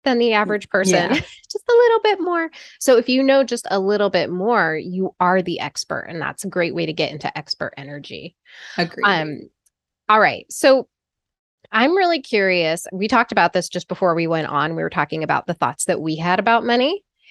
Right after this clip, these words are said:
Speaker 1: and some of the money shame that we had. And so I'm curious, what kind of beliefs did you struggle with, with money before you started helping people, or maybe even while you were helping people?
Speaker 2: Oh, yeah. So let me take it back to my money story, which I mentioned that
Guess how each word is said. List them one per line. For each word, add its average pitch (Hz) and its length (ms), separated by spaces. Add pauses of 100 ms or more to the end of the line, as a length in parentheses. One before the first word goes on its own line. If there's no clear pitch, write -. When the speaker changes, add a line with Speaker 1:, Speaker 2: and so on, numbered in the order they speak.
(300)
Speaker 1:
and 175 280
some 202 220
of 180 160
the 180 100
money 170 300
shame 175 760 (200)
that 294 120
we 359 140
had. 392 300 (720)
And 226 200
so 302 220
I'm 311 140 (100)
curious, 240 880
what 240 220
kind 440 260
of 370 160
beliefs 202 400
did 170 220
you 175 200
struggle 233 460
with, 247 260
with 208 140
money 190 260
before 180 300
you 180 140
started 160 400
helping 127 380
people, - 300
or 214 80
maybe 262 220
even 339 300
while 294 160
you 254 120
were 170 120
helping - 280
people? - 360 (260)
Speaker 2:
Oh, 202 120
yeah. 185 360
So 170 540 (440)
let 208 100
me - 20
take 190 280
it 160 100
back 165 320
to 165 240
my 160 160
money 156 300
story, 147 340
which - 140
I 151 80
mentioned 147 480
that 127 220